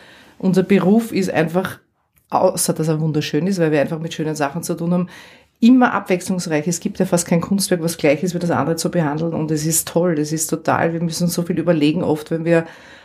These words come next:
Sachen reinbekommen, jetzt noch immer nach so vielen Jahren. Und wir haben ja auch ganz langjährige Mitarbeiter bei uns und trotzdem sitzen wir oft stundenlang und überlegen, wie wir ein Kunstwerk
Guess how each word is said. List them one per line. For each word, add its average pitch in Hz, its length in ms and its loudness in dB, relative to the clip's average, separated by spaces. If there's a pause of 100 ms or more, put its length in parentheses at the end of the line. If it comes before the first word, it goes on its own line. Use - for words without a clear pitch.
(200)
Sachen 170 400 0
reinbekommen, 170 580 2
jetzt 156 220 2
noch 151 120 -2
immer 190 220 0
nach 156 140 0
so 165 140 -4
vielen 160 240 -2
Jahren. 139 340 -2
Und 147 160 -4
wir 156 160 2
haben 151 160 -2
ja - 240 -4
auch - 240 -6
ganz - 320 -4
langjährige 165 500 -2
Mitarbeiter 165 520 0
bei 156 120 0
uns 165 180 -2
und 170 160 0
trotzdem 156 520 -2
sitzen 190 320 -2
wir 175 100 6
oft 160 140 -4
stundenlang 180 520 0
und 170 100 0
überlegen, 160 360 0
wie 160 140 -4
wir 165 100 2
ein 151 140 0
Kunstwerk - 560 -4